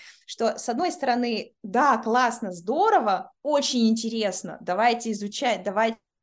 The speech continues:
раскрывать, давайте приближаться, а, к тому, что такое сознание, как работает память и так далее. А, давайте пытаться, там, например, разбираться, а, в том, как работает память,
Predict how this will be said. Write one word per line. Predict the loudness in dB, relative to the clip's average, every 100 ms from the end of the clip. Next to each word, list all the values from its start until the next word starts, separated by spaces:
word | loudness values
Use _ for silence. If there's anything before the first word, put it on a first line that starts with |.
| _ _
раскрывать, | -10 -8 -8 -2 0 0
давайте | 0 0 -2 -6
приближаться, | -10 -8 -6 0 0 0 -2 -2 0 0
а, | -2 -4
к | -4
тому, | -8 -8
что | -8
такое | -8 -4 -4
сознание, | -4 -2 0 -2 -4
как | -6
работает | -8 -8 -8 -8 -8
память | -6 -6 -8
и | -10
так | -10 -4
далее. | -4 -4 -6 -12 -20 -20 -20 -10
А, | 0 4 6 6
давайте | 4 2 0 0 -4
пытаться, | -4 -4 0 0 -2 -8
там, | -6
например, | -8 -4 -2 0
разбираться, | 0 2 4 2 0 0 0
а, | -4 -2 -2
в | -4
том, | -2 -2 -2
как | -4
работает | -6 -4 -4 -6 -2
память, | -2